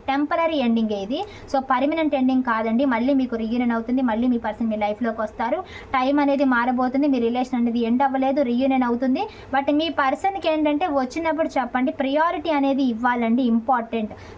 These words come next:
So, గ్రాంటెడ్‌గా తీసుకునే పని అయితే ఈ రిలేషన్‌లో ఉండకని చెప్పండి, ఎందుకంటే వాళ్ళు గ్రాంటెడ్‌గా తీసుకున్నప్పుడల్లా మీరు ఫి-, మీరు మెంటల్లీ, ఫిజికల్‌గా, ఎమోషనల్‌గా మీరు ఏంటంటే డ-, డిప్రెషన్‌లోకి అనేది వెళ్ళిపోతారండి. So, ఈ పర్సన్‌కి ఏంటంటే గ్రాంటెడ్‌గా తీసుకోవద్దు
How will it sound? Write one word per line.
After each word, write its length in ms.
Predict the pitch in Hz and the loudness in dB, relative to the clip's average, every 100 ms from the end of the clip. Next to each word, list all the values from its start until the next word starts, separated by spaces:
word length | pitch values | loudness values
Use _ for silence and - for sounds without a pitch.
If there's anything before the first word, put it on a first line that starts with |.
| - | -2
So, 80 | 269 247 | 0 2
గ్రాంటెడ్‌గా 600 | 254 302 381 370 320 311 | 2 0 -2 -2 0 0
తీసుకునే 320 | 285 285 269 254 | 0 0 -2 0
పని 120 | 254 254 | 0 0
అయితే 120 | 254 | 0
ఈ 60 | 285 247 | 0 0
రిలేషన్‌లో 340 | 262 285 269 233 | 0 2 0 2
ఉండకని 340 | 240 269 269 254 | 2 2 2 0
చెప్పండి, 340 | - 196 180 - - - 294 | -4 -8 -10 -14 -14 -4 -2
ఎందుకంటే 320 | 349 349 370 | 0 -2 0
వాళ్ళు 180 | 320 277 | 2 2
గ్రాంటెడ్‌గా 480 | 277 277 349 349 330 302 | 2 0 -2 -2 0 0
తీసుకున్నప్పుడల్లా 640 | 285 285 269 269 277 285 262 | -2 0 0 0 0 2 2
మీరు 160 | 285 285 | 2 0
ఫి-, 200 | 262 254 | -2 -2
మీరు 300 | 247 269 269 269 269 - - | 0 0 2 0 -2 -12 -2
మెంటల్లీ, 440 | 277 285 311 302 302 302 | 0 2 2 2 -2 0
ఫిజికల్‌గా, 560 | 285 262 311 285 285 294 254 | -4 0 0 0 0 0 2
ఎమోషనల్‌గా 580 | 269 285 285 285 277 285 262 | 2 2 0 -2 0 2 2
మీరు 140 | 262 269 | 2 0
ఏంటంటే 340 | 285 277 285 262 | 0 0 0 -2
డ-, 100 | 247 220 220 | 0 0 -2
డిప్రెషన్‌లోకి 540 | 240 311 311 294 262 247 | -2 -2 0 0 0 0
అనేది 200 | 262 254 | 0 0
వెళ్ళిపోతారండి. 760 | 240 254 262 233 214 202 220 381 - - - - | 0 0 -2 -2 -2 -2 -2 -2 -4 -6 -4 0
So, 80 | 311 254 294 | 0 2 -2
ఈ 60 | - 311 | 0 0
పర్సన్‌కి 400 | 302 370 359 320 | 0 -2 -2 -2
ఏంటంటే 220 | 311 359 277 | 0 -2 0
గ్రాంటెడ్‌గా 560 | 254 269 381 415 392 294 | 0 0 0 -2 0 0
తీసుకోవద్దు 680 | 294 294 302 277 254 226 302 | -2 -2 -2 0 0 -2 -2